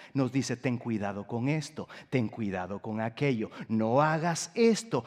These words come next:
porque la, tú ya eres libre, pero ahora tú tomas las decisiones correctas". ¿Y por qué utilicé el ejemplo de nuestros hijos?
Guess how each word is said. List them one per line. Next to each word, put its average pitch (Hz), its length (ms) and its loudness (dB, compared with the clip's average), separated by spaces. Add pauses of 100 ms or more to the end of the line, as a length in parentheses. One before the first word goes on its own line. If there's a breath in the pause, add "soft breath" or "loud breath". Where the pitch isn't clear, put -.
(120)
porque 185 320 6
la, 170 180 6
tú 240 140 2
ya 233 180 6
eres 254 340 8
libre, 226 960 12
pero 208 220 10
ahora 240 420 6
tú 339 180 10
tomas 339 440 12
las 202 180 12
decisiones 190 640 8
correctas". 185 760 8 (160 loud breath)
¿Y 247 100 8
por 247 160 8
qué 320 100 6
utilicé 311 420 8
el 294 100 10
ejemplo 269 440 6
de 214 100 8
nuestros 175 540 2
hijos? 131 540 2